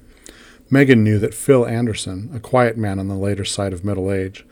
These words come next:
was almost certainly eating his oatmeal and grapefruit at the dining room table, watching the television and reading the paper. It had been his routine for as long as Megan had known him.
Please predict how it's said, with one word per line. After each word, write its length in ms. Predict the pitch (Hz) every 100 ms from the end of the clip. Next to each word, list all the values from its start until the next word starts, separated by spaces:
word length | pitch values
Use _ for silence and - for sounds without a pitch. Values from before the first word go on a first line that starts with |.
| _ -
was 140 | 110
almost 300 | 113 117 -
certainly 360 | - 143 113 107
eating 260 | 120 110
his 160 | 98 95
oatmeal 380 | 104 117 107 95
and 120 | 95
grapefruit 460 | 107 107 - 104 95
at 100 | 110
the 60 |
dining 340 | 101 98 95 95
room 160 | 90
table, 440 | 90 107 95 90 - _ _ -
watching 320 | 113 107 110
the 60 | 98
television 540 | - 104 95 92 87
and 140 | 90 90
reading 240 | 92 95
the 80 | 90
paper. 460 | - 87 95 101 - - - - - -
It 160 | - 117
had 120 | 107
been 100 | 101
his 180 | 98 92
routine 380 | 104 101 120 110
for 160 | -
as 180 | 95 85
long 280 | 95 95 101
as 140 | 92
Megan 300 | 90 92 92
had 180 | 85 90
known 240 | 90 101 82
him. 220 | 87